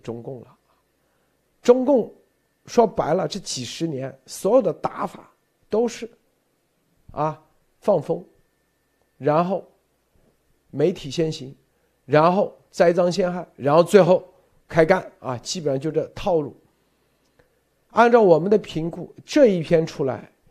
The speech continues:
这就是离啊，他这个全面出来的时候已经不远了啊，就是他这个全面爆发已经不远了啊。这一次比武汉病毒要准备的更加，准备的更加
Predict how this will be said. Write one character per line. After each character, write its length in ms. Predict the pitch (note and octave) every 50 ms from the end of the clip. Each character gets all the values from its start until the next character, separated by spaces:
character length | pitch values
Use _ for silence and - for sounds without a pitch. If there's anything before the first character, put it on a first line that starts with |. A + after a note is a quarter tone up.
| _ _ _ _ _ _ _ _ _ _ _ _ _ _ _ _ _ _ _ _
这 120 | - D#3
就 120 | C#3 C#3 C3+
是 80 | A#2+
离 500 | A#2 A#2 A#2 B2+ C3 C3+ D3 E3 - - _
啊， 220 | - A#2 A2+ F#2+ -
他 300 | - - C#3 C3+ - - _ _ _ _ _
这 140 | _ - C3+
个 180 | B2 - - _ _ _ _ _ _ _ _ _ _
全 340 | - - - - B2+ A2 C3
面 220 | E3+ F#3 E3 -
出 220 | - - - C#3
来 140 | C#3 B2+ A#2
的 100 | A2 A#2
时 100 | A2 -
候 140 | A2 D#2+ - _ _ _ _
已 120 | _ A2 A2+
经 160 | G#2 B2 B2+
不 140 | B2 C#3 C3+
远 100 | A#2+ - D#2+
了 100 | D#2 _ _
啊， 120 | - G#2 G2+
就 140 | - -
是 80 | A2 A2
他 140 | - - - -
这 100 | - C3+
个 100 | - A#2 - _ _ _ _ _ _ _
全 320 | _ - - - C#3 C3+
面 200 | D3+ F#3+ G#3 G3 D3+ - _ _
爆 260 | C4 A3 F3+ D3+ C#3
发 260 | - E3+ D3 - - - _
已 120 | - C3 B2
经 140 | A#2 C3+ C3+
不 140 | C3+ C3+
远 100 | B2+ A#2+
了 160 | F2 - - _ _
啊。 120 | _ _ _ _ _ _ _ _ _
这 240 | - A3+ A#3 F#3
一 140 | D#3 D3 C#3+
次 180 | C3 - - D#3
比 200 | C3+ - B2 C#3
武 160 | C3+ B2+ G#2+
汉 180 | G#2+ C3 D3 D3
病 180 | - D#3+ D3+
毒 160 | B2+ A2+ G#2+ - _ _ _ _ _ _ _
要 120 | _ F#2+ - - _
准 300 | - - B2+ F#2+ G2 G#2
备 200 | G2+ C#3 C#3 C3
的 100 | A2+ G#2 - _ _ _
更 200 | A3 G3+ E3 B2+
加， 240 | G#2+ C3 A#2 - - _ _ _ _ _ _ _ _ _ _ _ _ _ _ _ _ _ _ _ _ _ _ _ _ _ _
准 260 | - - D3 C3 C3+
备 140 | C3+ F3+ F#3
的 100 | E3 D#3
更 340 | - - - - B3 A3 F3+
加 160 | D3 E3+ D#3+